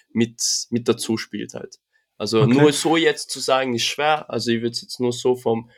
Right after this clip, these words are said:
Speaker 1: wenn, wenn man sagt, keine Ahnung, normale Stückzahl, Golf, er kommt, November, dann würd ich sagen, einfach zwischen, nach Release siebenhundert Euro oder so.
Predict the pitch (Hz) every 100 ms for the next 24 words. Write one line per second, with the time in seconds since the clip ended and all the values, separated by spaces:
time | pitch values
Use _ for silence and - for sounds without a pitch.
0 | _ _ _ 110 117 117 120 120 135 131
1 | - - _ - 131 123 123 120 117 117
2 | 123 123 127 120 - 123 - 120 120 117
3 | 117 117 _ _ _ _ _ _ 120 120
4 | 123 120 113 120 123 131 123 - 117 113
5 | 120 127 123 120 120 - - _ 104 110
6 | 113 - 107 104 107 113 120 - 117 -
7 | 107 - _ _ _ - - 123 127 120
8 | 110 110 107 - 110 104 104 107 113 113
9 | - - -